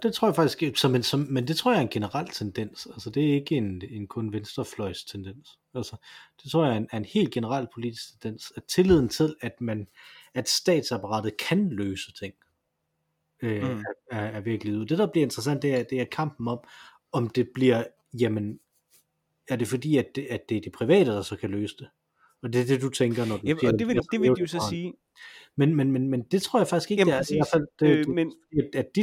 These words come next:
Speaker 1: tendenser, som jeg ser lige nu, som, som der, som jeg tænker ikke er der endnu, men som der bliver dem, som der, øh, som der om to-tre år er dem, som, som alle tager for givet,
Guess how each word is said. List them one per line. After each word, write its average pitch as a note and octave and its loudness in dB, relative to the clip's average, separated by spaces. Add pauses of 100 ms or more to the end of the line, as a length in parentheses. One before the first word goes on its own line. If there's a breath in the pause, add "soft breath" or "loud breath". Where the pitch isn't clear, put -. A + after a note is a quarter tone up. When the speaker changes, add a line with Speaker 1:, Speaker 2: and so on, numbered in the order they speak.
Speaker 1:
tendenser, D#3 2
som G2+ -4
jeg E3+ 2
ser D3 4
lige A2 0
nu, G#2 -2 (420 soft breath)
som, G#2 -6
som G#2 -6
der, G2 -4
som A2 -8
jeg A2+ -2
tænker B2+ 0 (180)
ikke - -8 (240)
er A#3+ -2
der C4+ 2
endnu, D#3+ 4
men E3 0
som C#3 -4
der B2+ -2
bliver C3+ 0
dem, C#3+ 0
som C#3+ -6
der, G#2+ -2 (460 loud breath)
øh, A#2+ 0
som G#2+ -4
der G2+ -4
om F#2 -6
to-tre D#3+ 2
år B2+ 4
er G2+ -4
dem, G#2 -10
som, G#2 -6
som B2 -6
alle G3+ 2
tager A2 -4
for G2+ -10
givet, G2+ -8